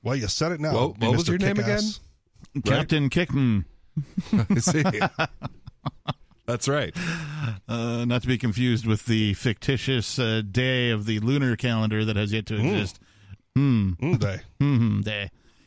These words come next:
Speaker 3: Uh, on October twenty-ninth, uh, the superstitious ritual known as daylight savings time ended in Europe, and for my American readers, it will end this coming Sunday on the fifth of November.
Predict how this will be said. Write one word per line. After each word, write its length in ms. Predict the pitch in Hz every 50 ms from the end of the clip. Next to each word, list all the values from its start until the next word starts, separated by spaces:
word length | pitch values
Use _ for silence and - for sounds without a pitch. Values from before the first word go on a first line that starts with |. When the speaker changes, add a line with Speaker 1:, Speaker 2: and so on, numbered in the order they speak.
| _ _ _ _ _ _ _ _ _ -
Speaker 3:
Uh, 360 | 120 127 131 131 131 131 143 -
on 100 | 147 156
October 420 | 156 139 - 185 214 196 190 175
twenty-ninth, 920 | 139 - - 180 202 190 175 175 180 170 160 165 - - - - - - - _ _ _ _ _ _ _ _ _ -
uh, 180 | 123 135 135 127
the 240 | 135 143 143 139 123
superstitious 1400 | - - - - - - - - - - - - - 247 208 - 151 - - - 160 - - 151 123 - 120
ritual 640 | 117 120 127 135 131 - - 117 107 107 120 135 139
known 260 | 139 113 113 110 110 117
as 180 | 113 113 101
daylight 580 | 87 90 - 110 107 107 110 123 131 135 - -
savings 520 | - - 143 147 160 139 123 123 113 -
time 400 | - 110 107 117 120 135 147 135 _ _ _ _ _ _ _ _ _ -
ended 360 | - 123 131 135 147 147 135
in 240 | - 120 143 139 139
Europe, 360 | 139 165 160 127 127 131 - - - _ _ _ _ _ _ _ _
and 200 | - 117 120 120 -
for 80 | - 120
my 140 | 131 131 127
American 420 | 120 131 160 165 143 - 135 123
readers, 360 | 123 131 131 139 135 - - -
it 120 | 214 226 143
will 140 | 156 160 147
end 220 | 151 156 156 131
this 200 | 117 139 123 -
coming 260 | - 135 135 127 117
Sunday 440 | - - 117 117 113 113 113 110 98 _ _ _ _ _ _ _ _
on 480 | - 110 110 110 110 110 110 110 101 104 - -
the 120 | 113 117 110
fifth 380 | - 113 101 92 - - - _ -
of 180 | 110 98 101
November. 380 | 117 113 110 135 143 117 101